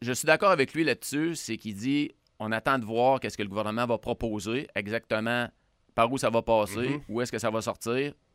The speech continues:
Speaker 1: quels seront les, les différents impacts sur le réseau municipal. Puis après ça, euh, le maire se prononcera, mais pour ma part, je, je suis élu à Beauport, puis, euh, j'en ai fait la promotion, euh, amplement en deux mille dix-sept.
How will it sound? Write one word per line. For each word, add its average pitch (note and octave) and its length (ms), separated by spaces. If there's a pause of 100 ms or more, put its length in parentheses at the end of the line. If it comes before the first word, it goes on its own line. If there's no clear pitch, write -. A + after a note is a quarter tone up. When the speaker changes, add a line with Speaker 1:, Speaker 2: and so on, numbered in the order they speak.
(340)
Speaker 1:
quels A#2 160
seront A#2 340
les, G#2+ 300
les G#2 120
différents G#2+ 360
impacts A#2 360
sur F#2+ 160
le F#2+ 380
réseau A2 300
municipal. A2 560 (540)
Puis F2+ 200
après F2 260
ça, G#2+ 120
euh, F#2 400 (400)
le F2+ 80
maire G#2 200
se G#2+ 60
prononcera, G2 680
mais D2 300 (420)
pour F#2 140
ma F#2+ 140
part, G#2 380
je, - 160 (680)
je E2 80
suis F2 220
élu F#2+ 160
à F2+ 60
Beauport, F#2 480
puis, D#2+ 220
euh, D#2 140
j'en F2 140
ai F2 80
fait F#2+ 120
la F2 100
promotion, F#2 600
euh, E2+ 60 (160)
amplement G2+ 680
en F#2 40
deux G2 100
mille F#2+ 160
dix-sept. B2 380